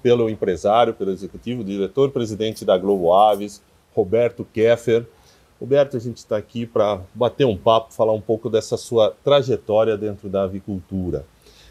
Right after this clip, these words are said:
E pra começar esse nosso bate-papo, é, eu queria saber quando a avicultura entrou na sua vida?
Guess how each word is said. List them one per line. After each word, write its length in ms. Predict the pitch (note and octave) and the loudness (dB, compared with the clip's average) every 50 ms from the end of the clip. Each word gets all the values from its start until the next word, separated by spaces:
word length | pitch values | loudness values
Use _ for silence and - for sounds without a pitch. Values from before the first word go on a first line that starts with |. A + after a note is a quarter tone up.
| _ _ | _ _
E 120 | E3+ G3+ | -4 -4
pra 180 | G3+ - G3 F3 | 0 2 2 2
começar 480 | - F#3 D#3+ D3 B2 - - D3+ C3+ | 2 0 -2 -2 -2 -2 -2 -2 -2
esse 220 | C3+ - - C#3 B2+ | -2 -4 -6 -6 -4
nosso 360 | A#2+ A#2+ B2+ B2 - - A2 G2 | -4 -4 -4 -6 -6 -8 -8 -4
bate-papo, 840 | F#2 B2 C3+ C#3 - A2 - _ A#2 A#2+ B2 A2+ - - F2 E2 D#2 _ _ _ _ _ _ _ _ _ | 0 0 0 0 -2 -12 -4 _ 2 4 4 2 -2 -10 -10 -10 -12 _ _ _ _ _ _ _ _ _
é, 460 | A#2+ C3+ C3+ C3+ C3+ C3 C3 C3 - _ - | -2 2 2 4 4 2 2 0 -2 _ -10
eu 80 | D#3+ D#3+ | -10 -10
queria 220 | D#3+ - G#3 G3 | -6 -6 -6 -4
saber 360 | G3+ - F3+ F#3 F#3+ - - _ _ _ _ _ _ _ _ _ _ _ _ _ _ _ | -4 -4 -4 -4 -6 -8 -10 _ _ _ _ _ _ _ _ _ _ _ _ _ _ _
quando 500 | - A3 A#3 A#3+ A#3+ A3+ G#3+ A3 A3 - - | 0 2 2 2 2 0 0 -2 -2 -2 0
a 140 | - D#3 D#3+ | 2 2 2
avicultura 600 | D3+ D3 D#3+ D#3 - D3+ C3 - - D3 D3 D3 | 2 0 -4 -4 -2 -4 -4 -2 -4 -2 0 0
entrou 320 | C3 A#2+ A2+ C3 C3 B2+ | 0 0 0 0 0 2
na 100 | A#2+ A2+ | 0 -2
sua 220 | A2 - A2+ G#2 F#2+ | -2 0 0 0 0
vida? 360 | F#2 G2 F#2 E2+ E2 E2 | 0 -4 -4 -4 -4 -6